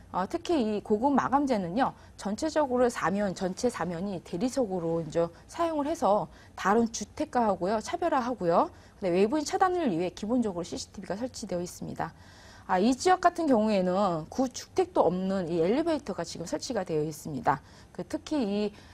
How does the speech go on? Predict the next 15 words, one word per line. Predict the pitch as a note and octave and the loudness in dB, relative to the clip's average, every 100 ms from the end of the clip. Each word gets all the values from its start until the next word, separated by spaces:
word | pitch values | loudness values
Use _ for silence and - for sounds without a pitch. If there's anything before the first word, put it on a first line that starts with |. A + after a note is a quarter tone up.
| - - | -20 -10
어, | E3+ D#3+ - | -8 -6 0
땅값이 | D4 F4+ G#4 F4+ | 0 2 4 4
비싼 | E4+ G3 A#3 G3+ | 2 0 0 0
용산구에서도 | F#3 F#3+ D4+ B3+ F#3 D#3 - D3+ A3+ E3+ - - | -2 0 0 4 4 4 2 2 2 2 -2 0
볼 | A3 | 2
수가 | A3 C#4+ C4 | 2 0 4
없는 | F#3+ D#3+ D#3 D3 - - | 4 2 -6 -10 -12 -20
세대당 | - F#4 E4+ D4+ B3 | -4 0 2 4 2
한 | B3 F4+ F#4 | 0 -2 0
대의 | E4+ C#4 B3 D#4 | 2 2 4 2
주차장이 | D4+ G#3 A3 G3 F3+ G3+ D#3 - - - | 2 -4 -2 0 0 -2 -6 -12 -20 -4
이 | C4+ C#4+ | -2 -2
층 | - F#4 F#4 | -2 0 0
구조로, | F4 G#3 F3 E3+ C#3 - - - - | -2 0 4 4 2 -4 -20 -20 -10
어, | D#3 D#3 B2+ - | -6 -4 -4 -6